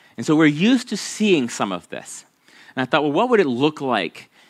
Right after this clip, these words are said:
if we filmed Fellowship and s-, made a promotional and said, 'This is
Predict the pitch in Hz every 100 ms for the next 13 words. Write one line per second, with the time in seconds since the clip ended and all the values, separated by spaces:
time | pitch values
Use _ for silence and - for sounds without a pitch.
0 | _ 131 131 - 147 156 147 139 - _
1 | _ _ _ _ _ _ - - - 175
2 | 202 165 139 135 139 - _ _ - -
3 | 180 185 131 110 76 - - _ _ _
4 | _ _ 117 131 120 - 127 151 175 147
5 | 147 - 127 131 185 202 - 139 127 123
6 | 139 123 143 170 170 156